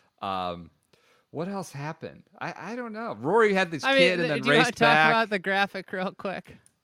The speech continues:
Speaker 1: Yeah, let's do it. Let's do it.
Speaker 2: The graphic's just incredible. I tweeted it this morning. Maybe we'll put it
Speaker 1: Okay.
Speaker 2: up on Instagram.
Speaker 1: Okay.
Speaker 2: They did. They had caricatures. It was, I mean,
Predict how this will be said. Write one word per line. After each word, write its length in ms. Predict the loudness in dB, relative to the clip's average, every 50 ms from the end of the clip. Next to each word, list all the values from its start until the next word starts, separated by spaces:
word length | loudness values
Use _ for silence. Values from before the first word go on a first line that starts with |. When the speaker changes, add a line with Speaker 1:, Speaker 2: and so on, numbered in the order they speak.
| _ _ _ _ _
Speaker 1:
Yeah, 260 | -2 0 2 2 0 -2
let's 140 | -8 -14 -14
do 160 | -12 -10 -10
it. 140 | -10 -12 -16 _ _ _ _ _ _ _ _
Let's 120 | -20 -20 _
do 120 | _ -20
it. 120 | -20 -20 _ _ _ _
Speaker 2:
The 80 | -8 -2
graphic's 540 | 0 2 4 4 4 2 0 -4 -6 -8 -8
just 300 | -4 -4 -4 -4 -4 -6
incredible. 720 | -6 -6 -2 0 0 0 0 -2 -2 -2 -2 -2 -4 -4 -6
I 80 | -6 -6
tweeted 320 | -6 -4 -4 -2 -2 -2 -2
it 280 | -2 -4 -4 -6 -6
this 220 | -10 -12 -12 -12 -8
morning. 440 | -4 -2 -2 0 -2 -2 -4 -6 -8
Maybe 160 | -6 -4 -4
we'll 140 | -2 -2 -4
put 200 | -4 -4 -4 -4
it 40 | -2
Speaker 1:
Okay. 80 | -2 -2
Speaker 2:
up 180 | -4 -4 -4
on 180 | -4 -4 -4 -4
Instagram. 760 | -6 -8 -10 -10 -12 -8 -6 -4 -4 -2 -4 -4 -6 -10 -14 _ _ _ _ _ _ _ _
Speaker 1:
Okay. 320 | -18 -16 -14 -12 -10 -10 -12 -12 _ _ _ _ _ _ _ _ _ _
Speaker 2:
They 120 | -6 -4 -2
did. 400 | 0 0 0 -2 -2 -4 -6 -6
They 120 | -2 0
had 200 | 0 0 0 -2 -2
caricatures. 580 | 0 0 2 0 0 -2 -4 -4 -4 -4 -4 -4
It 180 | -2 -2 0
was, 180 | 0 0 -2 0 -2
I 100 | -2 -2
mean, 260 | -2 -2 -4 -4